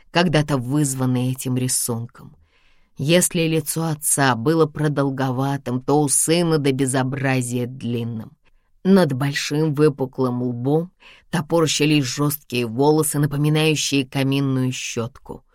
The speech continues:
Оба с ног до головы облачены в чёрный, у каждого белоснежный крахмальный воротник.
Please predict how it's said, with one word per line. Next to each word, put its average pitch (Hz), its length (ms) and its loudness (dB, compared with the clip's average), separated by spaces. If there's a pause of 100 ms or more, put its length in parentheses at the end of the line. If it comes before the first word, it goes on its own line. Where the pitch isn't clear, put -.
(360)
Оба 175 340 6
с - 160 -2
ног 170 320 4
до 156 120 2
головы 143 440 2
облачены 131 580 -2
в - 80 -12
чёрный, 143 580 -2 (420)
у 180 120 4
каждого 143 480 0
белоснежный 139 880 0
крахмальный 131 760 -2
воротник. 123 720 -4